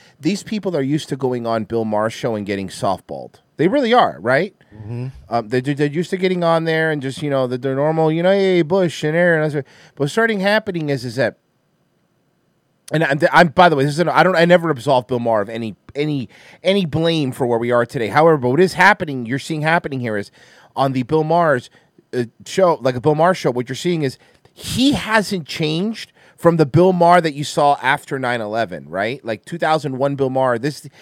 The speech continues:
Speaker 1: his, he still believes the same shit. What happens is these people have all gone so far left and he's kinda stayed the same hippie fucking, you know, hey, prostitute kinda,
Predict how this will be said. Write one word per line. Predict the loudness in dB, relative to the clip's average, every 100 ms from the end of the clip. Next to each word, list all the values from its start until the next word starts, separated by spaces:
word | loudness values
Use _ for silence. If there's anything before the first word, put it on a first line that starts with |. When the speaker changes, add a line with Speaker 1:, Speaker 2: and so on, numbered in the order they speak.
| -6
Speaker 1:
his, | 2 2
he | 0 -8
still | -10 0 2
believes | 4 0 -2 -2 -4
the |
same | -8 -6 -6
shit. | -8 -4 -2 -2 -6 _ _ _ _ -4
What | -2
happens | 2 2 2 -2 -4
is | -6
these | -6 -8
people | -8 -8 -6 -2 -2 -2 -8 _ _ _ _
have | 0 2 2 -2
all | 2 6 8 6
gone | 4 0 0 0
so | -8 -12 -14 -14 -10 -4 -2 -2 -4
far | -6 -2 0 0
left | 2 2 2 2 -4 _ -20 _ _ -8
and | -6 -6
he's | -8 -8 -8
kinda | -6 -4 -2 -2
stayed | -4 -4 -4
the | -6
same | -8 -6 -6
hippie | -4 -6 -6 -8 -6
fucking, | -4 -4 -6 -6
you | -4
know, | -2 -2 -2
hey, | -2 -4
prostitute | -6 -6 -6 -10 -10 -8 -6
kinda, | -6 -4 -6